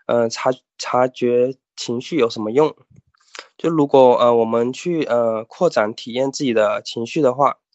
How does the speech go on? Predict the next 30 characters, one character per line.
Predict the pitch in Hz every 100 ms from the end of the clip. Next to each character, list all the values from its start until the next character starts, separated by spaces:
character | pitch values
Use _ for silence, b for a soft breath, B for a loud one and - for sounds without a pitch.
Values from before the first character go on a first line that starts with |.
| B B B B -
这 | -
个 | 151
呢 | 147
是， | 143 147
呃， | 110 117 110 107
自 | - 165
我 | 123
成 | 107 120
长 | 123 107
的 |
第 | 104 139
一 | 120
步 | 139
嘛。 | 120 - _ _ _ -
<clears throat> | - - _ _ _ _ _ _ _ - - _ _ _ _ _ _ _ _ B B B -
对 | 175
大 | - 180
多 | 151 135 131
数 | -
人 | 135 113
来 | 107
说， | 113 113
就 | 139
是， | 139 131
呃， | 113 110 110
小 | - 113
时 | 113 120
候 | 131 139
就 | 135
是 | 139 131